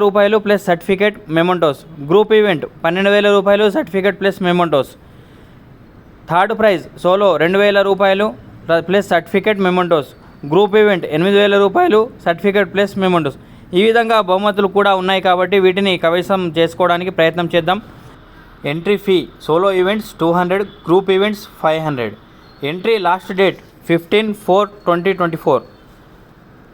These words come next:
ప్లేస్ ఉస్మానియా యూనివర్సిటీ, హైదరాబాద్. కాంటాక్ట్ నంబర్స్ మణికంఠ నైన్ త్రీ ఫోర్ సిక్స్ ఫైవ్ వన్ నైన్ డబల్ సెవెన్ ఫోర్, సాయి నాగేంద్ర నైన్ డబల్ ఫోర్ జీరో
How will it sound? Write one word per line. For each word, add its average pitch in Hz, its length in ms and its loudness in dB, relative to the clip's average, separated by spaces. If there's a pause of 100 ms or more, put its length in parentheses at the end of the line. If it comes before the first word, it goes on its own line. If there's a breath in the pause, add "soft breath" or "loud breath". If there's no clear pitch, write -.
(160)
ప్లేస్ 180 300 0 (200)
ఉస్మానియా 208 480 -2
యూనివర్సిటీ, 196 580 -2 (280)
హైదరాబాద్. 156 540 0 (1160)
కాంటాక్ట్ 190 400 -2
నంబర్స్ 180 260 -2 (100)
మణికంఠ 190 380 -2 (360)
నైన్ 190 220 -4
త్రీ 220 100 2 (120)
ఫోర్ 190 220 0
సిక్స్ 208 200 -2 (140)
ఫైవ్ 170 240 0
వన్ 202 140 -2 (140)
నైన్ 180 200 -2
డబల్ 180 240 0
సెవెన్ 185 260 0
ఫోర్, 160 200 0 (840 loud breath)
సాయి 175 320 -2
నాగేంద్ర 185 400 0 (580)
నైన్ 196 240 -2
డబల్ 196 300 0
ఫోర్ 196 280 0
జీరో 190 200 4